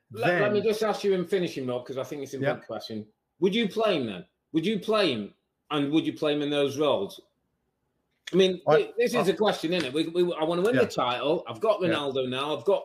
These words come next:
Speaker 1: my setup there. I've got the guy in the back, who, who,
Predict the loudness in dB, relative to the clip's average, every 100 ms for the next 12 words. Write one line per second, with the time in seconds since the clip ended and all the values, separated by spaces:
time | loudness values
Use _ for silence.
0 | -4 -6 0 -2 -2 -6 -4 0 0 0
1 | 0 0 0 -10 _ _ _ 2 4 4
2 | 4 4 4 2 0 -4 -2 0 0 2
3 | 2 0